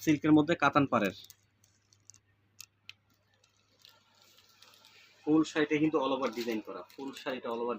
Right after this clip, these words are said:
ডিজাইন। আর যারা আমাদের শোরুমে আসতে চান, আমাদের শোরুমটা হচ্ছে ঢাকা কাকরাইলে কর্ণফুলী গার্ডেন সিটি শপিং কমপ্লেক্স, তৃতীয় তলায় আসলে জয় শাড়ি পেয়ে যাবেন।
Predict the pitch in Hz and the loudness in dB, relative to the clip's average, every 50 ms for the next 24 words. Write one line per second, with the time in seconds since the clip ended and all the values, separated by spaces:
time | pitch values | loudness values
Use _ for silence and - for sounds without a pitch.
0 | 104 117 107 117 135 160 220 - _ _ _ _ _ _ _ _ _ _ _ - | -8 -12 -12 -12 -12 -12 -12 -14 _ _ _ _ _ _ _ _ _ _ _ -20
1 | - _ _ _ _ _ - - - - - - - _ - 101 101 123 123 123 | -20 _ _ _ _ _ -20 -20 -20 -20 -20 -20 -20 _ -20 -14 -8 -4 -2 0
2 | 135 143 143 147 147 - - 143 139 143 147 139 139 - 147 143 165 165 156 139 | 0 0 0 -2 -2 -4 -4 -4 -2 0 0 -2 -2 -6 -8 -8 -4 -2 -2 -2
3 | 127 123 127 - - 135 127 120 131 120 - 120 113 - 120 117 - 131 - 131 | -2 -4 -6 -8 -8 -8 -8 -8 -8 -8 -8 -10 -8 -6 -6 -4 -4 -4 -2 -2
4 | 127 - - 143 147 147 175 - - 143 147 139 120 - 139 147 - - 127 123 | -4 -2 0 2 2 2 2 0 0 0 0 0 0 -2 -4 -4 -4 -2 -2 -2
5 | 139 147 151 - - 156 - 160 - 147 139 - 147 135 - 143 131 123 - 151 | 0 -2 -2 -4 -6 -10 -10 -10 -8 -8 -6 -6 -6 -6 -8 -12 -16 -6 -4 -4
6 | 165 - _ - 143 - 151 143 147 135 131 123 - - 170 170 139 139 131 120 | -4 -4 _ -8 -4 -2 -2 -2 -2 -2 -2 -4 -2 -4 -4 -4 0 0 -2 0
7 | - 123 120 - - 117 107 107 107 120 151 | 0 -2 -4 -2 0 0 0 0 -2 -4 -4